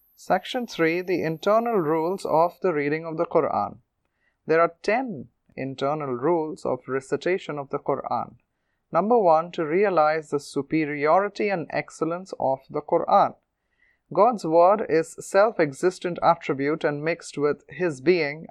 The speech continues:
and he expressed that attribute in human form and words to mankind. When the people became unable to appreciate the attribute of God, they are able to understand it through the means of his own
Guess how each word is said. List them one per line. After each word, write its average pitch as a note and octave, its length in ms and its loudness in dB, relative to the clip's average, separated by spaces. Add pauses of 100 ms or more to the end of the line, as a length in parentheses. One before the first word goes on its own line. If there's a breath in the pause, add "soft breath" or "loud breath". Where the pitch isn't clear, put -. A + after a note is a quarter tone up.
and C#3+ 320 -2
he F#3+ 300 -6
expressed G3+ 580 -4
that E3+ 220 4
attribute D3 640 -2 (420)
in F3 200 -4
human G#3+ 360 -2
form E3+ 480 4
and D#3 220 -2
words D#3 460 2
to D3+ 140 -2
mankind. C3 840 -4 (680 soft breath)
When F#3+ 200 0
the G3 220 0
people G3+ 340 0
became F#3 440 2
unable F#3 480 2
to E3+ 140 2
appreciate E3 640 2
the C#3 120 2
attribute D3+ 480 2
of B2 160 -6
God, D#3+ 500 4
they D3 220 0
are D3 240 4
able F3+ 380 2
to D3+ 400 -2 (1120)
understand G3 760 2
it D3+ 220 2 (100)
through F#3 320 0
the E3+ 140 0
means F3+ 360 -6
of - 220 0
his E3+ 240 -6
own F#3+ 260 0